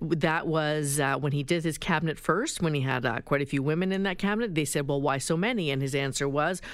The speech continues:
"Well, it's twenty fifteen." And boy, oh boy, did that get a lot of play. So he knows that that will continue to work in his favor. There's not much downside in that narrative.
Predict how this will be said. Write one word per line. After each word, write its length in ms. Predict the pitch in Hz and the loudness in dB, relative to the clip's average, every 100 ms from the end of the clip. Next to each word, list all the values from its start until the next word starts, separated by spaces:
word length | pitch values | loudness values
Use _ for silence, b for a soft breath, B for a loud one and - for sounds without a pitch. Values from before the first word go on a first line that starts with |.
| B - | B 0
"Well, 240 | 156 156 | 2 2
it's 160 | - - | -2 0
twenty 320 | - 147 143 | 2 2 0
fifteen." 560 | 143 127 - 143 101 - | -2 -2 0 0 -2 -2
And 300 | 139 139 135 | 0 0 0
boy, 240 | 165 190 | 0 0
oh 100 | 180 | -2
boy, 320 | 160 165 143 | 0 0 0
did 180 | 127 131 | 0 0
that 200 | 147 135 | 0 0
get 120 | 143 | -2
a 60 | 139 | 0
lot 180 | 135 135 | 0 -2
of 100 | - | -2
play. 360 | 185 170 117 B B B | 0 0 -2 B B B
So 180 | - 240 | 0 2
he 160 | 208 226 | 2 0
knows 460 | 208 226 285 320 | 0 0 0 -2
that 120 | - | -2
that 140 | 190 - | 0 0
will 80 | 143 | -2
continue 440 | 156 135 135 127 | -2 -2 -2 -2
to 120 | - | -2
work 240 | 135 131 131 | 0 0 -2
in 80 | |
his 180 | 135 127 | -2 -2
favor. 360 | - 127 143 151 | 0 0 0 0
There's 300 | 147 147 139 | 0 0 0
not 600 | 156 165 180 247 294 - | 0 0 0 0 0 0
much 340 | 175 156 - | 0 0 -2
downside 640 | 151 135 135 - 131 139 147 | 0 0 0 0 2 2 0
in 160 | 151 | 0
that 180 | 139 131 | 0 0
narrative. 460 | 127 123 127 175 | 0 0 0 0